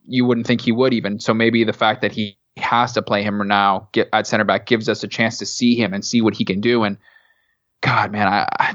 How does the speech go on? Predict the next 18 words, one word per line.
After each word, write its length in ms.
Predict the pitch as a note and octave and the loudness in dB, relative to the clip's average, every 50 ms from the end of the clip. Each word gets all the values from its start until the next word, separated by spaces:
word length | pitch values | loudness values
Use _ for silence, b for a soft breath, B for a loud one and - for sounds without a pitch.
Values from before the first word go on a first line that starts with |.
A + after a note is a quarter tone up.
| - | -6
Joe 220 | - - C3 B2+ B2 | -4 -2 -2 0 0
Gomez 320 | B2+ A#2+ A#2 A2+ A2+ A2 | 0 0 0 0 0 0
and 120 | A2+ G#2 | -2 0
Van 220 | G#2 G#2+ G#2 G#2 A2 | 2 2 0 2 0
Dijk, 280 | A#2 G#2+ G#2 G#2+ - | 0 0 0 0 0
I 60 | G2 G2 | 0 0
would 140 | G#2 G#2+ | 2 0
love 400 | G2+ G2 G2+ G#2 G#2 G2+ G#2 F#2+ | 0 -2 0 0 2 2 0 0
to 80 | G2 G2 | -2 -6
see 180 | - - G2+ G2 | -4 -4 -2 -2
that 160 | G2+ G2 F#2+ | -2 -2 -2
become 540 | - G2+ - - G#2+ G2+ G2 F#2+ G2 - - _ _ - - - - | -4 -6 -2 -2 -2 -2 -2 -6 -10 -14 -16 _ _ -20 -20 -6 -6
a 60 | - | -6
partnership, 480 | - - A2+ G#2 F2+ G2+ - - A2 F#2 | -4 -2 -2 -2 -2 -4 -2 -4 -4 -4
because 240 | - - A#2+ A2 A2 | -2 -2 -2 0 0
they're 80 | A2 | 0
both 240 | G#2+ - A2+ G#2 G#2 | 0 0 0 -2 -2
just 180 | - - - | -4 -8 -10